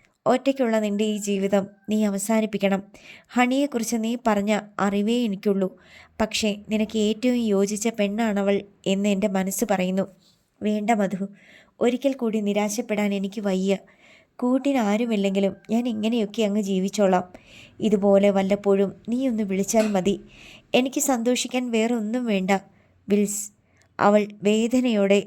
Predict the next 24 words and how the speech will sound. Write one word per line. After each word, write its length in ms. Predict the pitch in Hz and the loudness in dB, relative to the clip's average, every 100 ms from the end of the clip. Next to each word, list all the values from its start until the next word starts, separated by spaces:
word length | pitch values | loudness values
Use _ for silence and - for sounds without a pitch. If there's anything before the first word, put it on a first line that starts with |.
| - | -4
വിളിച്ചു. 360 | 185 196 196 202 208 _ _ _ _ _ 214 | -4 -2 -2 -4 -4 _ _ _ _ _ -4
"ജീവിതം 420 | 214 240 247 240 | 0 2 2 2
ഒരിക്കൽ 280 | 214 233 254 | 2 -2 -2
കൂടി 300 | 233 220 220 - | 0 0 0 -2
എന്നെ 200 | 208 214 226 | -2 0 0
ഒരു 140 | 214 | -2
സത്യം 400 | 220 202 214 220 | 0 -2 0 0
പഠിപ്പിച്ചു. 480 | 214 185 - 202 190 - _ - - - - | 0 0 -2 -4 -4 -8 _ -20 -20 -16 -2
ഒരു 180 | 254 | 0
പരിധി 440 | 269 226 190 196 233 | 2 2 0 0 2
വിട്ട് 280 | 220 208 196 - - | 0 4 2 2 -4
ആരെയും 440 | 190 196 208 214 214 | -4 -2 -2 -4 -6
സ്നേഹിക്കരുത്. 720 | - 196 196 202 220 190 190 - - - - _ - | -4 -2 -2 -2 -2 2 2 0 -20 -20 -20 _ 2
കാരണം 420 | 262 247 254 247 - - _ _ _ | 4 4 0 -4 -6 -20 _ _ _
അവർ 220 | - 233 262 | 2 4 2
പിരിഞ്ഞു 440 | 262 233 226 262 | 0 -2 -2 -4
പോകുമ്പോൾ 540 | 254 226 202 208 220 196 202 - _ - - _ | 0 0 2 0 0 0 -4 -20 _ -20 -20 _
അവർ 220 | 226 254 | 0 2
തന്ന 260 | 262 262 240 | 0 -4 -4
സന്തോഷത്തിൻ്റെ 720 | 240 240 208 220 233 226 226 | -4 -4 -2 -2 -4 -8 -4
ഇരട്ടിയായിരിക്കും 760 | 233 202 208 247 214 196 196 196 - - | -2 -2 -2 0 2 0 -2 -6 -8 -6
വേർപാട് 460 | 208 208 208 233 240 | -2 0 0 0 0
തരുന്ന 280 | 214 202 202 - - | -2 -2 -4 -4 -4
വേദന. 380 | 185 196 196 | -2 0 2